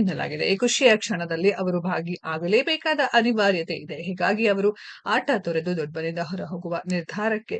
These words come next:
ಬಂದಿದ್ದಾರೆ. Bigg Boss ಮನೆಯಲ್ಲಿ ಇದ್ದ ಎಲ್ಲರಿಗೂ ಮನೆಯವರ ನೆನಪು ಕಾಡುತ್ತಾ ಇತ್ತು, ಆದರೆ ಮಲ್ಲಮ್ಮ ಮಾತ್ರ ಗಟ್ಟಿತನ ತೋರಿಸ್ತಿದ್ರು. ಭಾವನಾತ್ಮಕ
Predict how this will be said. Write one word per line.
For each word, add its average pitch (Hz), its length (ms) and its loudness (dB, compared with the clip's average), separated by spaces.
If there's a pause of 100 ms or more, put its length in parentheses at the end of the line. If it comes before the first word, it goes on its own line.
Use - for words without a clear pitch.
ಬಂದಿದ್ದಾರೆ. 151 480 -8 (300)
Bigg 247 200 12
Boss 294 280 8
ಮನೆಯಲ್ಲಿ 214 380 4
ಇದ್ದ 180 120 -2 (220)
ಎಲ್ಲರಿಗೂ 185 400 0
ಮನೆಯವರ 262 320 2 (120)
ನೆನಪು 190 280 0 (100)
ಕಾಡುತ್ತಾ 170 440 -4
ಇತ್ತು, 151 160 -12 (140)
ಆದರೆ 190 280 0
ಮಲ್ಲಮ್ಮ 170 340 -4 (100)
ಮಾತ್ರ 247 280 0 (100)
ಗಟ್ಟಿತನ 208 580 -2
ತೋರಿಸ್ತಿದ್ರು. 160 540 -4 (100)
ಭಾವನಾತ್ಮಕ 175 640 -2